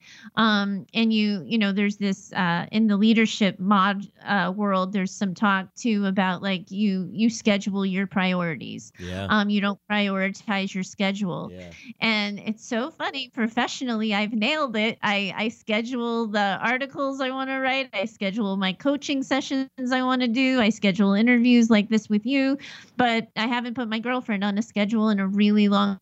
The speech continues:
Speaker 1: time. Well, now they're starting to get added to my schedule, and I can, I don't think I'm, I'm gonna be right with myself or right in the relationships until I've sincerely apologized for not being available.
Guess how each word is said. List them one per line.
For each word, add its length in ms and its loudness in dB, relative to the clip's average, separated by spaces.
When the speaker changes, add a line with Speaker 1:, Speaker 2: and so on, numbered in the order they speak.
Speaker 1:
time. 440 0
Well, 180 2
now 240 2
they're 140 -2
starting 400 -6
to 80 -6
get 160 -4
added 320 -4
to 100 -8
my 160 0
schedule, 580 0
and 160 2
I 100 2
can, 300 -2
I 160 0
don't 160 -4
think 180 -6
I'm, 200 -6
I'm 140 -4
gonna 140 -4
be 140 -4
right 320 -2
with 180 -4
myself 880 -4
or 100 -2
right 320 -2
in 100 -6
the 100 -4
relationships 840 -2
until 220 2
I've 180 2
sincerely 640 4
apologized 720 2
for 100 0
not 260 -2
being 260 0
available. 720 2